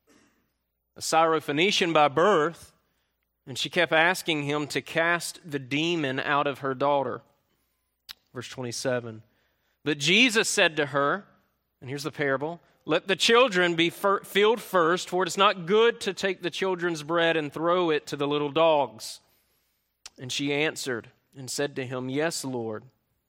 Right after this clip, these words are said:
yet even the little dogs under the table eat from the children's crumbs."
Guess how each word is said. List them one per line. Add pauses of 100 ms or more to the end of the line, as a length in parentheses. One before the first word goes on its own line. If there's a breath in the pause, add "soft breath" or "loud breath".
(360)
yet
even
the
little
dogs
under
the
table
eat
from
the
children's
crumbs."